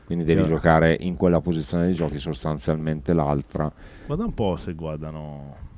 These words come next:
Speaker 2: cosa guardano, mi sembra guardino
Speaker 1: Ah,
Speaker 2: la
Speaker 1: no.
Speaker 2: lunga o un pezzettino di buca che ha modo di
Speaker 1: No, passa il girone.
Speaker 2: Guarda la buca, ma passa.
Speaker 1: Sì, il girone passa sempre, anche guardando.
Speaker 2: Sì,
Speaker 1: Chiaramente
Speaker 2: sì,
Speaker 1: se
Speaker 2: si
Speaker 1: non è
Speaker 2: guarda
Speaker 1: proprio
Speaker 2: bravo.
Speaker 1: appiccicato,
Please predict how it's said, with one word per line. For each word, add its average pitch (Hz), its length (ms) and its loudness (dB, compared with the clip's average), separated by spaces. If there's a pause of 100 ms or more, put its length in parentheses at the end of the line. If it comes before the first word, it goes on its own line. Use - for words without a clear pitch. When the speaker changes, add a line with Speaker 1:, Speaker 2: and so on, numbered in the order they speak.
(160)
Speaker 2:
cosa 82 240 -12
guardano, 110 460 -8
mi 101 80 -12
sembra 82 240 -14
guardino 87 360 -8
Speaker 1:
Ah, 90 100 -4
Speaker 2:
la 87 60 -2
Speaker 1:
no. - 20 -2
Speaker 2:
lunga 104 340 -2
o 95 60 2
un 90 160 -6
pezzettino 92 520 -4
di 87 120 0
buca 104 260 -2
che 82 240 -2
ha 80 160 -14
modo 80 480 -8
di 71 560 -6 (1200)
Speaker 1:
No, 52 180 -12
passa - 300 -12
il 50 80 -10
girone. 50 400 -14 (600)
Speaker 2:
Guarda 90 260 -8
la 90 100 -4
buca, 90 360 -6
ma 71 200 -16
passa. - 540 -16 (480)
Speaker 1:
Sì, - 320 -8 (120)
il 67 100 -14
girone 82 380 0
passa 80 320 -4
sempre, 73 480 -4
anche 76 200 -6
guardando. 71 420 -2
Speaker 2:
Sì, - 100 -8
Speaker 1:
Chiaramente 80 440 2
Speaker 2:
sì, - 0 -
Speaker 1:
se - 60 -8
Speaker 2:
si - 80 -2
Speaker 1:
non 90 60 -2
è 90 120 2
Speaker 2:
guarda 87 80 2
Speaker 1:
proprio 82 220 2
Speaker 2:
bravo. 82 160 0
Speaker 1:
appiccicato, 71 600 -4